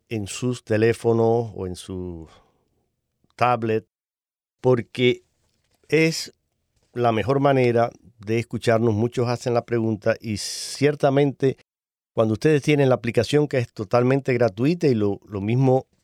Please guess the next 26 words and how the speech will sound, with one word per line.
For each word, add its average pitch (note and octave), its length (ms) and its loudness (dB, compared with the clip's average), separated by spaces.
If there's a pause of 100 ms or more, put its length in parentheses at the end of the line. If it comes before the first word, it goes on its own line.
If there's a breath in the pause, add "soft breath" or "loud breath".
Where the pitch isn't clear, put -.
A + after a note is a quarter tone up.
(140)
la G#2 240 -8
pueden A#2 340 2
tener B2 440 2 (160)
en G2+ 260 -6
los F#2+ 140 -6
que G#2+ 200 -4
usan A#2 480 2 (100)
la F#2+ 360 -6
tecnología G2+ 880 0 (220)
de F#2+ 840 -6
Apple B2+ 500 2
como G2 440 -2 (140)
la G#2 320 -2
de F#2+ 280 -6
los F#2 320 -10
Androids, A2+ 680 2 (840 soft breath)
ahí D#3 500 0 (240)
tienen C#3+ 460 0 (320)
ustedes B2+ 440 0
acceso C3+ 560 -2 (100)
a A#2+ 120 0
toda F#3 500 0
la A#2 140 0
programación, A2 600 0
tanto A#2 440 0
de G#2+ 260 -2